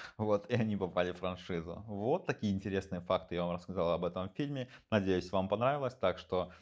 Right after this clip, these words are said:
если такой формат вам заходит, я буду его миксовать с обзорами автомобилей техническими и буду рассказывать вам. Так что, если что, ставим лайки, колокольчики, подписываемся на канал.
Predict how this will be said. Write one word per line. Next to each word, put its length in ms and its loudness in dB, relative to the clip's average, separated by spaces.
если 520 0
такой 200 0
формат 320 2
вам 120 0
заходит, 460 0
я 100 4
буду 200 2
его 100 4
миксовать 500 0
с 160 -14
обзорами 460 0
автомобилей 560 2
техническими 800 -2
и 100 4
буду 240 6
рассказывать 460 2
вам. 240 0
Так 160 0
что, 160 0
если 160 -2
что, 260 -2
ставим 340 0
лайки, 280 2
колокольчики, 640 -2
подписываемся 580 -4
на 60 0
канал. 440 0